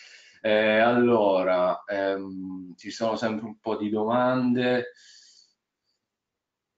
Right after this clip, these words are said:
Ehm, allora, Roberto fa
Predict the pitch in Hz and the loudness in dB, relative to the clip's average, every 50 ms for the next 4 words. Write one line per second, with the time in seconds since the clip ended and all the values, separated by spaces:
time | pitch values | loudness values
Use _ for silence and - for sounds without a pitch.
0 | _ - - 87 87 87 87 85 85 - - - - - - - - - - - | _ -14 -10 -10 -8 -8 -8 -8 -8 -8 -10 -10 -12 -12 -14 -16 -16 -20 -20 -20
1 | - _ _ _ _ _ _ _ _ _ _ _ _ _ _ - 117 101 95 92 | -20 _ _ _ _ _ _ _ _ _ _ _ _ _ _ -6 -4 -4 -2 -2
2 | 95 87 - 113 120 120 - - 110 95 - 101 98 | -4 -6 -2 0 0 0 0 -2 -6 -2 -2 -2 -2